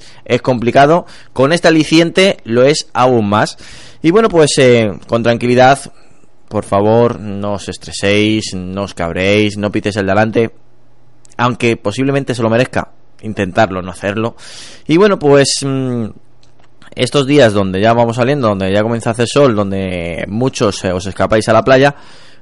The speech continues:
pues tomar el descanso, si estáis muchas horas en la carretera, descansar, eh, echar gasolina, diésel, cargar el, el coche eléctrico, lo que queráis, oportuno,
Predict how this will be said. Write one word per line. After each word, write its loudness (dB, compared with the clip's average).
pues 2
tomar 0
el 2
descanso, -2
si -12
estáis -4
muchas -2
horas 0
en 0
la -2
carretera, 2
descansar, 0
eh, -6
echar -2
gasolina, -2
diésel, -2
cargar 0
el, -2
el -4
coche -2
eléctrico, 0
lo -2
que -8
queráis, 0
oportuno, -2